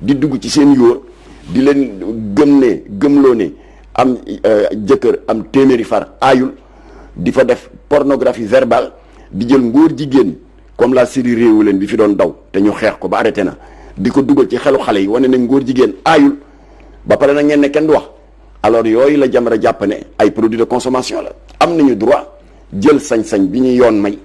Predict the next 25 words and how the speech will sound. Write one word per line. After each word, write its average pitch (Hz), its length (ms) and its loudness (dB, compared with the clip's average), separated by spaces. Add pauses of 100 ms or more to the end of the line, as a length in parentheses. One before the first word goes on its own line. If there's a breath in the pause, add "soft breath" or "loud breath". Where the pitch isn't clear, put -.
(400 soft breath)
daal 113 200 2
di 113 80 -2
dem 104 200 0
jooytu 135 320 2
ko - 240 -2 (100)
ci - 100 -8
ki 127 100 -2
nga 120 80 -2
xam 107 160 -2
ne 107 120 0
yoon 113 200 0
daf - 120 -8
ko 101 80 -12
fi - 80 -16
teg - 140 -4
pour 110 160 -2
loolu, 110 380 2 (460 soft breath)
mu 92 120 0
di 113 120 -2
le 107 120 2
régulateur 101 480 -2
de 90 80 -4
l'audiovisuel 92 480 -2
di, 92 220 0
euh, 82 320 0